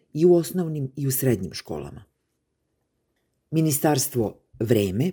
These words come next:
pokušava da reši snimljenim časovima. U danima kada školu pohađaju kod kuće, deca će gledati časove nekih drugih nastavnika iz drugih škola, dok su njihovi pravi nastavnici angažovani u radu sa odelenjima u školi.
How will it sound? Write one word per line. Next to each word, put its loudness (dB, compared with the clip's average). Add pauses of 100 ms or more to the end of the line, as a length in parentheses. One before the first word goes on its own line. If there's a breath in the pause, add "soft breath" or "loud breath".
pokušava -4
da -4
reši -4
snimljenim -2
časovima. -10 (340 soft breath)
U -2
danima 2
kada -6
školu 0
pohađaju -6
kod -18
kuće, -2 (300 soft breath)
deca 2
će -4
gledati -2
časove -2
nekih -2
drugih 2
nastavnika -2
iz 2
drugih 2
škola, -4 (580 soft breath)
dok 2
su -2
njihovi -4
pravi -2
nastavnici 0
angažovani 0 (160 loud breath)
u -2
radu 2
sa -2
odelenjima -4
u -4
školi. 0